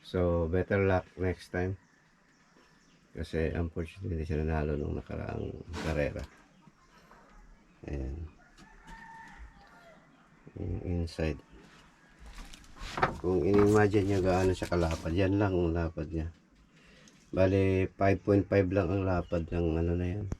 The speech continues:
Hindi umabot ng sais. Pero dahil sa flooring, umabot siya ng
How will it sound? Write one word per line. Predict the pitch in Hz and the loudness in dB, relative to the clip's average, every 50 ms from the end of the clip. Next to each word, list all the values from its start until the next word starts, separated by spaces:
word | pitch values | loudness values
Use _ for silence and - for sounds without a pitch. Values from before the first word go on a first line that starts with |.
| _ - | _ -4
Hindi | 98 101 95 104 95 92 | -2 0 2 4 4 4
umabot | 95 92 90 85 85 - - | 4 4 4 2 0 -2 -2
ng | 85 87 - | -6 -6 -4
sais. | - 67 62 69 73 - - - - - - - _ _ _ _ _ _ _ _ _ - - - - - - _ _ _ _ _ _ _ _ _ _ _ _ _ _ _ _ - - - - 98 | -6 -6 -4 -4 -6 -8 -12 -20 -20 -20 -20 -20 _ _ _ _ _ _ _ _ _ -20 -20 -20 -20 -20 -20 _ _ _ _ _ _ _ _ _ _ _ _ _ _ _ _ -20 -20 -6 4 6
Pero | 101 98 98 95 95 90 | 6 8 8 6 4 4
dahil | 92 95 95 | 4 4 2
sa | 92 - 87 - | 2 0 -4 0
flooring, | - 98 95 95 87 90 82 85 | 4 4 4 4 4 2 2 2
umabot | 85 87 85 85 82 80 | 2 2 2 2 0 0
siya | - - 95 85 82 | -2 -2 -2 0 0
ng | 85 82 80 80 80 80 80 80 80 | 2 2 0 0 0 -2 -2 -4 -4